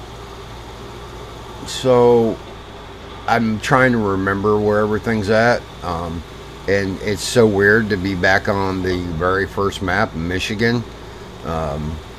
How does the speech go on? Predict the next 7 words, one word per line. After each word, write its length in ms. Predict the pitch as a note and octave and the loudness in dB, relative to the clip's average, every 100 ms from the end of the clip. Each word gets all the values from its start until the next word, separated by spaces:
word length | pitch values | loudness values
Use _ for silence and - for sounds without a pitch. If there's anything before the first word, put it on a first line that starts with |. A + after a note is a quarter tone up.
| - - - - - - - - | -16 -16 -16 -16 -16 -16 -16 -12
I'm 100 | E2 | -8
hoping 560 | D2 G2 F2 G2 F#2 E2+ | -2 -2 0 -4 -2 -4
to 380 | - G2 E2+ D#2+ C#2+ - - - - | -4 -4 -2 -4 -6 -12 -16 -14 2
possibly 640 | G2+ C3+ - G2+ F#2+ F2+ | 6 6 4 -2 0 0
get 180 | F2 - | -2 -4
through 320 | - G#2+ G#2+ | -4 -2 0
this, 520 | G2 F#2 F#2+ - - | 0 0 -2 -2 -4